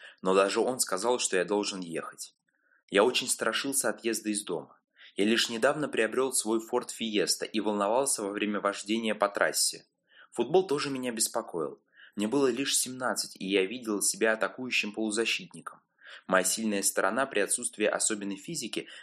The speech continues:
была в том, чтобы получать мяч и идти вперед. Как я мог играть в тогдашнем втором дивизионе?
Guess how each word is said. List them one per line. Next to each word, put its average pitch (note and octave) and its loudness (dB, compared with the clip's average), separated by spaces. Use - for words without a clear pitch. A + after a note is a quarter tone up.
была A2+ 4
в - -10
том, E3 0
чтобы B2 -6
получать A#2 -4
мяч D#3 -2
и A2+ -6
идти B2 -6
вперед. A2 -6
Как - -2
я D3 0
мог C#3+ -2
играть C3 2
в - -12
тогдашнем A#2+ -2
втором B2 -4
дивизионе? A2 -2